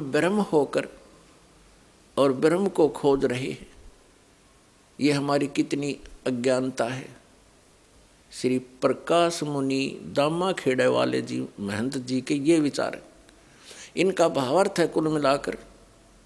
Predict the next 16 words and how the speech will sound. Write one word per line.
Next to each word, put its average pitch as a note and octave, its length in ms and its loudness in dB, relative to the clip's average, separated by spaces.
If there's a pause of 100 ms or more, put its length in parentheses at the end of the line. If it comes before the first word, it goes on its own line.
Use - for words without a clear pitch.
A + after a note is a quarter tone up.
(640)
कि D#3 80 4
ये F3 120 6
सारा E3 340 2
कुछ F3 240 0
जो E3 220 2
है D3+ 280 -4 (1040)
यही D3+ 460 2
परमात्मा D3+ 720 0
है। E3+ 200 -6 (680)
ये D3 140 2
जो D#3 160 0
साकार D3+ 520 2
दिखाई E3 400 2
देती D3+ 360 0
है C#3 100 4
रचना, C#3 420 -4